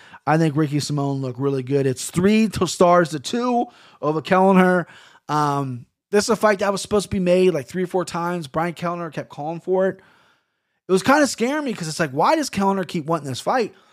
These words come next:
<clears throat> On paper, it's a bad matchup for him, right? It's a bad matchup because Simone is a good grappler. He's big for thirty-five, even though this is at forty-five. And his striking is getting better. And, and, and he just dominated Kelleher everywhere. Kelleher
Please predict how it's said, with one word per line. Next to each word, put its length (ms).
<clears throat> 280
On 600
paper, 640
it's 160
a 40
bad 240
matchup 400
for 160
him, 140
right? 280
It's 160
a 40
bad 220
matchup 360
because 300
Simone 360
is 120
a 40
good 180
grappler. 540
He's 200
big 300
for 120
thirty-five, 580
even 120
though 140
this 80
is 80
at 100
forty-five. 680
And 100
his 100
striking 360
is 100
getting 260
better. 340
And, 160
and, 340
and 140
he 140
just 140
dominated 440
Kelleher 340
everywhere. 340
Kelleher 520